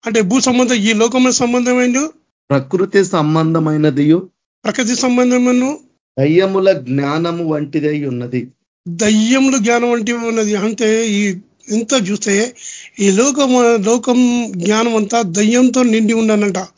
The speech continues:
Speaker 1: ఆ జ్ఞానం వెళ్తుందంట. ఇంత చూస్తే ఆశ్చర్యకరం కదా. ఈ, ఈ యాకోబు ద్వారా మనకు బయలుపడుతున్న దేవుడు దయ్యంతో జ్ఞానం ఉంది, దయ్యంతో నిండినా ఉందంట జ్ఞానం, ఈ జ్ఞానం. అయితే ఈ దయ్యంతో జ్ఞానం ఎక్కువ నుంచి వచ్చింది?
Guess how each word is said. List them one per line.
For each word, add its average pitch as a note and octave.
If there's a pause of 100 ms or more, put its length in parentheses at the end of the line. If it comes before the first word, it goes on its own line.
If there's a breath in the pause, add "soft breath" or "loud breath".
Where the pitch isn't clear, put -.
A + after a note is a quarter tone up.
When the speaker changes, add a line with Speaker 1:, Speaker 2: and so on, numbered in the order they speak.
(320)
Speaker 1:
ఆ G3+
జ్ఞానం G#3
వెళ్తుందంట. A3+ (500)
ఇంత B3 (920)
చూస్తే B3
ఆశ్చర్యకరం A3+
కదా. G#3
ఈ, A3+
ఈ A3
యాకోబు G#3+
ద్వారా G#3+
మనకు G#3
బయలుపడుతున్న G3+
దేవుడు G#3 (400)
దయ్యంతో C4+
జ్ఞానం A#3
ఉంది, G#3
దయ్యంతో B3+
నిండినా B3
ఉందంట B3
జ్ఞానం, G3+ (380)
ఈ G3
జ్ఞానం. G#3+ (380)
అయితే B3+
ఈ B3
దయ్యంతో C#4
జ్ఞానం A#3+
ఎక్కువ G#3+
నుంచి C4+
వచ్చింది? C4